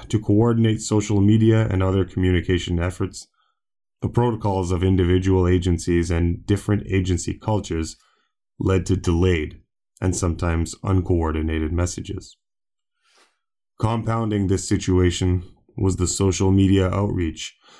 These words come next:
conducted by individual members of the government. Several members of Congress were very active on sites like Twitter, where they could leverage their office and spread their own personal beliefs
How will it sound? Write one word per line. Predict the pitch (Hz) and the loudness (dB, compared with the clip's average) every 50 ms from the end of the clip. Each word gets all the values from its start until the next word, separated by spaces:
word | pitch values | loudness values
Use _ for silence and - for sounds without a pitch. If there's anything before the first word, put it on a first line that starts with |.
| _ _ - | _ _ -2
conducted | - 123 120 123 123 117 117 135 131 120 | 0 2 2 2 0 -2 -2 -2 -2 0
by | 110 110 107 104 | 0 0 0 0
individual | 101 104 107 107 104 101 107 107 104 101 101 95 | 2 2 2 2 4 4 4 2 4 2 2 2
members | 92 90 95 104 101 92 92 85 82 80 82 | 4 4 2 2 2 2 0 0 -2 -2 -2
of | 85 78 - | -4 -4 -4
the | 85 | -4
government. | 82 90 92 92 87 82 78 80 78 - - _ _ _ _ _ _ _ _ _ _ _ _ _ _ _ _ _ _ _ _ _ _ _ _ | -2 0 0 0 0 -2 -4 -6 -8 -10 -14 _ _ _ _ _ _ _ _ _ _ _ _ _ _ _ _ _ _ _ _ _ _ _ _
Several | _ - - 123 127 127 135 135 | _ -2 -2 -2 0 0 0 0
members | 127 123 123 127 123 113 110 104 98 95 | 2 2 2 2 2 4 2 2 2 2
of | 101 90 - | -2 -4 -2
Congress | - 113 110 107 101 90 82 76 71 - - - _ _ _ _ | -4 -2 -2 0 0 -2 -2 -4 -4 -10 -18 -20 _ _ _ _
were | - 95 87 | -2 -2 0
very | 87 90 98 104 107 104 101 | 2 2 4 4 4 4 4
active | 101 101 95 - - 87 82 85 | 2 -2 -6 -8 -10 -8 -6 -4
on | 82 80 82 82 | -4 -4 -4 -4
sites | - - 87 85 80 78 - - | -6 -6 -6 -6 -8 -8 -10 -8
like | 87 85 85 - | -8 -8 -8 -10
Twitter, | - - 101 90 78 - - - - _ _ _ _ _ _ _ _ | -2 -2 0 0 0 -4 -10 -12 -18 _ _ _ _ _ _ _ _
where | - 92 95 | 0 2 2
they | 92 92 | 2 2
could | 90 101 90 | 2 2 2
leverage | 90 90 92 104 98 104 104 98 92 90 | 2 2 2 0 2 2 2 2 0 0
their | - 104 95 92 92 | 0 0 0 2 0
office | 92 98 98 - - 104 104 104 - - - - _ _ _ | -2 -4 -6 -6 -4 -4 -4 -4 -8 -14 -18 -20 _ _ _
and | 90 85 | -8 -8
spread | - - - - 98 92 | -8 -6 -2 0 0 2
their | 85 92 90 85 | 2 2 2 2
own | 82 87 92 98 92 | 2 2 2 0 0
personal | - - 98 90 - - 92 90 90 | 0 -2 -2 -2 -2 -2 -2 -2 0
beliefs | 87 87 87 95 98 87 82 - - - | 0 2 2 4 2 2 0 -4 -10 -14